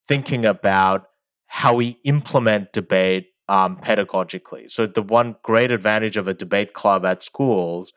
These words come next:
is it requires no equipment. <laughs> It's cheap, actually, right? And so there have been,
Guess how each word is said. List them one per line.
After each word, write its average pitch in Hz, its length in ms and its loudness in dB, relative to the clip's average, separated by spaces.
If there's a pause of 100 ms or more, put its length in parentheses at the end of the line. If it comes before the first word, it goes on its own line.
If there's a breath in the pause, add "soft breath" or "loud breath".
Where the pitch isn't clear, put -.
(340)
is 104 480 0 (380)
it 117 140 -2
requires 110 420 0
no 98 180 -2
equipment. - 600 -6
<laughs> - 100 -20 (300)
It's - 180 -8
cheap, - 380 -10 (340)
actually, - 460 -12 (100)
right? 98 320 -2 (140)
And 101 400 0 (200 soft breath)
so 101 640 0 (300 soft breath)
there 113 160 4
have 135 300 0
been, 113 340 -2